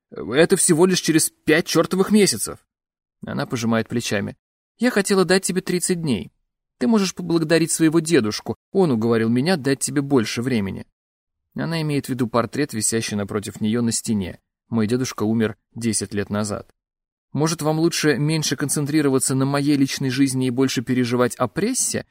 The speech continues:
которая может узнать, что вы говорите с портретами?» Это утешает меня. Сейчас её руки находятся на столе, и она наклоняется ко мне. «И это один портрет. Не хами мне, Никки».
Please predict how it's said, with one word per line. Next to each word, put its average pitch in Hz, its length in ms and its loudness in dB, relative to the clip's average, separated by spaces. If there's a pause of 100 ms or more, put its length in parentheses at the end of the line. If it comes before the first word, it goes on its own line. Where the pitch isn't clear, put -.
(160)
которая 117 340 0
может 117 300 -2
узнать, 117 260 -2
что - 340 -2
вы 120 220 -2
говорите 110 400 0
с - 60 -4
портретами?» 107 640 -2 (520)
Это 233 220 2
утешает 120 480 2
меня. 95 320 -6 (640)
Сейчас 214 340 -2
её 160 160 2
руки 151 220 -2
находятся 123 480 -2
на 117 100 0
столе, 113 480 -2
и 131 120 -6
она 113 200 -2
наклоняется 107 640 -4
ко 110 140 -6
мне. 107 280 -8 (600)
«И 131 80 -2
это 156 400 -2
один 156 500 0
портрет. 123 540 -2 (400)
Не 143 120 -4
хами 170 340 0
мне, 107 280 0 (100)
Никки». 147 460 -8